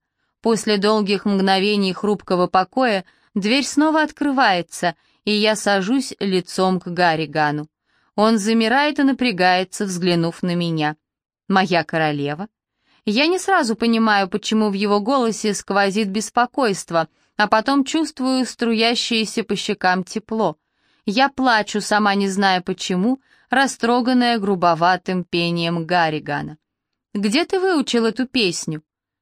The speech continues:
Опустив плечи, он делает шаг ко мне. "Дебора нашла ноты в развалинах дворца. Однажды сыграла ее и..." Он смеется тихо и приглушенно,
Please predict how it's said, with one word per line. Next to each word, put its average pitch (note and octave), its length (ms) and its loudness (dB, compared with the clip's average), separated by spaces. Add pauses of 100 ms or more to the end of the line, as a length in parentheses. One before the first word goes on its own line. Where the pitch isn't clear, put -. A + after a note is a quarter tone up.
Опустив F#3 580 -2
плечи, A#3+ 480 -4 (300)
он B3 200 4
делает D4+ 440 0
шаг A#3 360 0
ко A3+ 160 2
мне. E3 360 0 (580)
"Дебора G#3+ 760 2
нашла G#3+ 500 0
ноты A#3 440 0 (220)
в G#3 80 -2
развалинах B3 640 2
дворца. B3+ 580 0 (440)
Однажды D4+ 560 2
сыграла G3+ 560 2
ее A3+ 500 0 (120)
и..." C4 340 0 (460)
Он A3+ 200 4
смеется A#3+ 600 0
тихо B3 340 -2
и A3+ 80 2
приглушенно, A3 880 0